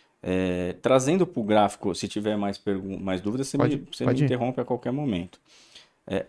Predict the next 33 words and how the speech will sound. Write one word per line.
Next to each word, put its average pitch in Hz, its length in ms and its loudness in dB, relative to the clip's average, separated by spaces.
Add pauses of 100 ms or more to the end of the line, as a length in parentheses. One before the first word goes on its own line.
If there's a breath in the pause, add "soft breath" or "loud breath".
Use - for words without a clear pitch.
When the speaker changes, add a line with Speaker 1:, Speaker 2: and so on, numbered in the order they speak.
Speaker 1:
trazendo 139 400 4
aqui 131 180 0
o 104 40 0
gráfico 98 360 2
de 90 100 -6
quinze 139 400 0
minutos, 101 560 0 (240)
tá? 101 340 -8
É, 87 640 -4 (240)
ele 110 260 -2 (360)
tá 135 120 2
praticamente 131 880 0
no 110 120 0
topo 113 380 -2
daquele 95 300 -2
canalzinho, 90 640 -4 (500)
né? 92 260 -4 (480 soft breath)
É, 87 1160 -4 (260)
tem 143 180 4
condição 104 680 -2 (500)
de 90 180 -10
trabalhar 95 460 2
acima, 90 540 -4
olhando, 98 640 2 (100)
né, 87 180 -4
pro 87 160 -12
cenário 87 380 -4
externo 87 420 -4
e - 20 -6
pra 85 180 -10
Petax 80 480 -8
de 107 160 -6
hoje. 107 300 0